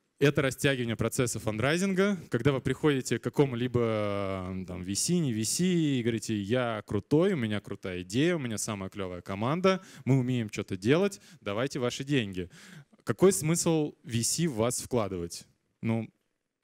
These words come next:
по большому счету, они по-, подождут чуть-чуть. То есть, э, всегда лучше подождать, чтобы риски уменьшались, а потом уже прийти, и если вы все-таки выживете,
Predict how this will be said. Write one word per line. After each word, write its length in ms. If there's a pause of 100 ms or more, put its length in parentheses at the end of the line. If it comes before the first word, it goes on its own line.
(160)
по 80
большому 400
счету, 320
они 140
по-, 120
подождут 560
чуть-чуть. 520 (420)
То 100
есть, 380
э, 760 (320)
всегда 460
лучше 680
подождать, 560
чтобы 340
риски 300
уменьшались, 540
а 40
потом 300
уже 140
прийти, 440
и 400
если 220
вы 240
все-таки 360
выживете, 580